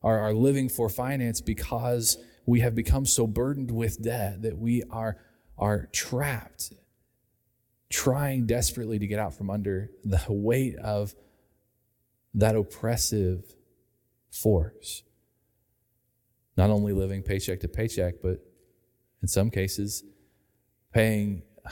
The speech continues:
the, the minimum due, knowing that the interest we're not even keeping up with and that that debt is increasing all the time. And because of that,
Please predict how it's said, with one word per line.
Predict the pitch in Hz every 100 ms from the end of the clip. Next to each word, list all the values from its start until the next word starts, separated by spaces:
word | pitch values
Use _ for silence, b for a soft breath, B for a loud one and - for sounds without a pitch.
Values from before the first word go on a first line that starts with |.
| B 113 -
the, | 92 98 107 95
the | 104
minimum | 98 110 113 110 110 107 107 95
due, | 107 113 104 92 98 - _ -
knowing | 107 113 117 110 104
that | 107 104 104
the | 104 104 -
interest | 113 123 113 90 - - - -
we're | 95
not | 95 98
even | 98 101
keeping | 104 101 98
up | 113
with | 98 87
and | 90
that | 90 95
that | 92 98 - b b
debt | 101 110 -
is | 101 92
increasing | - 113 117 113 - 123 120 - - 95 92
all | - 98 98 101
the | 101
time. | - - 98 92 82 B B
And | -
because | 101 - 110 113
of | 110
that, | 95 90 90